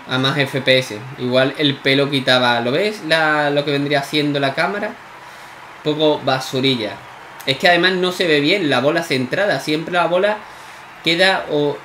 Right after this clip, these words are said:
en un extremo de la, ¿sabes? De, de la pantalla, o arriba o a la derecha. Y luego l-, la pantalla cambia muy bruscamente. Entonces tenemos ese tema.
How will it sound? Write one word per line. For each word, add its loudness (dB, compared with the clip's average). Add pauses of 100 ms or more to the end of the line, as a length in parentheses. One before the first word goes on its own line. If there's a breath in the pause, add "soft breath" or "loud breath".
(120)
en 2
un 0
extremo -2
de 0
la, 0 (580)
¿sabes? 0 (480)
De, 0
de -2
la 2
pantalla, -2
o -2
arriba 0
o 0
a 2
la 0
derecha. -4 (420 loud breath)
Y -2
luego 2 (400)
l-, -2 (160)
la -4
pantalla -2
cambia 0
muy 0
bruscamente. -4 (600)
Entonces -6
tenemos -2
ese -12
tema. -6